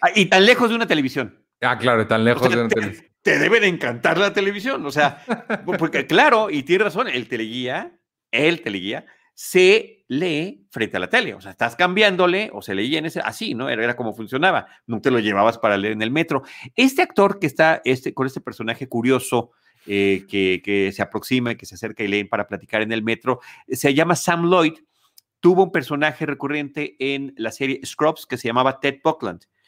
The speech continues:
Speaker 1: Y si el apellido Lloyd les suena familiar, es porque es sobrino de Christopher Lloyd, de el, el, el profesor de Back to the Future, el doctor de Back to the Future.
Speaker 2: Y acaba de fallecer este año.
Speaker 1: ¿Quién?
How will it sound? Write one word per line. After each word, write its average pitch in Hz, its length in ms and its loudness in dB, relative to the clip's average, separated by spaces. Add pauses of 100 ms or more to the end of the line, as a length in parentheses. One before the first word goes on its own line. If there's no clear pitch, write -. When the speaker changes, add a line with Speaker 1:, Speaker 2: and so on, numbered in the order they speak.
(300)
Speaker 1:
Y 226 440 2 (100)
si - 160 0
el 131 80 6
apellido 143 500 0
Lloyd 139 360 2 (180)
les 104 400 -10
suena 123 320 -6
familiar, 147 360 -2
es 127 120 -6
porque 131 260 -4
es 127 80 -4
sobrino 131 380 2
de 101 100 0
Christopher 104 380 -4
Lloyd, 80 200 -6 (600)
de 92 460 0
el, 85 540 -4
el, 80 520 -10 (520)
el 87 220 -4
profesor 95 460 -2
de 92 100 2
Back 76 280 -4
to - 80 -8
the 82 60 -4
Future, - 340 -6
el 87 140 -2
doctor 95 340 -2
de 82 100 -8
Back - 200 -10
to - 80 -14
the 76 80 -10
Future. - 300 -20 (380)
Speaker 2:
Y 117 260 0
acaba 127 320 4
de 123 160 2
fallecer 113 460 -4
este 120 200 -4
año. 131 240 -6 (2500)
Speaker 1:
¿Quién? 120 480 2